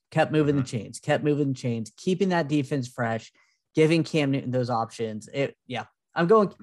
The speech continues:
Speaker 2: <clears throat>
Speaker 1: Christian McCaffrey because it could have swung the other way, but due to him staying on the field, picking up those first downs,
Speaker 2: Yeah.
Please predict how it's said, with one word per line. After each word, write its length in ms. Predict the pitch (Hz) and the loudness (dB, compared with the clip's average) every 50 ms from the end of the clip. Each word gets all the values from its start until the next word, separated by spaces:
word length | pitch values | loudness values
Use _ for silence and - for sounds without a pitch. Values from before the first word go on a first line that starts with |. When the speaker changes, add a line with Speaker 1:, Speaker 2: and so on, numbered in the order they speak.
| - _ | -16 _
Speaker 2:
<clears throat> 240 | - 123 113 101 - | -10 -8 -8 -10 -4
Speaker 1:
Christian 320 | - - 190 165 - 185 165 | 0 2 2 4 4 2 2
McCaffrey 500 | 147 131 151 147 143 143 - 165 156 147 | 0 2 2 2 2 2 0 0 -2 0
because 300 | 139 131 - 147 139 135 | -2 -2 0 0 0 0
it 80 | 131 - | -2 -2
could 120 | 147 139 | -2 -2
have 100 | 139 123 | -2 -2
swung 320 | - - 139 139 135 131 | -4 -6 -4 -4 -2 -2
the 120 | 123 117 120 | -4 -4 -4
other 160 | 120 127 135 | -2 -2 0
way, 320 | 135 139 139 139 139 135 _ _ _ _ _ _ _ _ - | 2 2 2 0 0 -4 _ _ _ _ _ _ _ _ -2
but 280 | 143 139 - - - - | -2 -2 -2 -2 -2 2
due 160 | 165 165 156 | 4 4 4
to 140 | - - 151 | 4 2 0
him 380 | 135 143 143 143 143 139 135 - | 2 2 2 0 0 -2 -4 -6
staying 380 | - - - - 143 139 143 143 | -8 -6 -2 0 0 0 0 0
on 80 | 135 135 | -2 -4
the 40 | 127 | -4
field, 400 | - 147 139 135 131 127 123 _ | -4 -2 -2 -2 -2 -4 -6 _
picking 220 | - 135 - 139 | -8 -6 -4 -4
up 100 | 135 131 | -4 -2
those 160 | - 139 127 | -4 -6 -6
first 320 | - - 143 135 123 123 - | -6 -6 -4 -4 -4 -4 -4
downs, 480 | 139 131 127 131 127 123 - - - _ _ _ _ _ _ _ _ _ _ _ _ _ _ _ _ - | -4 -2 -2 -2 -6 -8 -10 -16 -20 _ _ _ _ _ _ _ _ _ _ _ _ _ _ _ _ -20
Speaker 2:
Yeah. 60 | - | -20